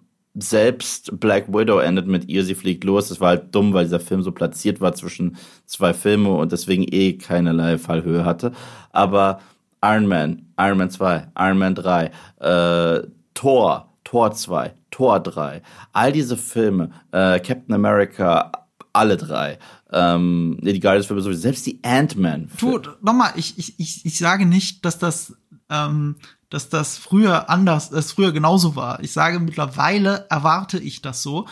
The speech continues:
Speaker 2: weil ich vorher ein paar andere Serien gesehen habe, die
Speaker 1: Mhm.
Speaker 2: ja auch zu Marvel gehören. Weißt du, wenn ich jetzt an das M C U denke, äh, das in der Phase, äh, wo sind wir denn? Phase vier,
Speaker 1: Mhm.
Speaker 2: äh, stattfindet,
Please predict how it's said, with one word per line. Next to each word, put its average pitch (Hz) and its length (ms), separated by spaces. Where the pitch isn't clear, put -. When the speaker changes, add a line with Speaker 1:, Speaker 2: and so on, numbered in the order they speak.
Speaker 2:
weil 170 220
ich - 240
vorher 185 520
ein 160 120
paar 160 160
andere 165 260
Serien 160 500
gesehen 190 380
habe, 214 280
die 233 60
Speaker 1:
Mhm. 220 60
Speaker 2:
ja 190 140
auch 180 80
zu 185 120
Marvel 185 260
gehören. 220 200
Weißt 170 140
du, 196 60
wenn 185 100
ich 196 80
jetzt 196 140
an 185 60
das 180 100
M 185 80
C 175 160
U 262 60
denke, 175 560
äh, 165 80
das 151 220
in 156 100
der 147 100
Phase, 143 500
äh, 135 280
wo 147 40
sind 180 120
wir 175 80
denn? 131 120
Phase 139 260
vier, 185 520
Speaker 1:
Mhm. 117 380
Speaker 2:
äh, 147 140
stattfindet, 160 640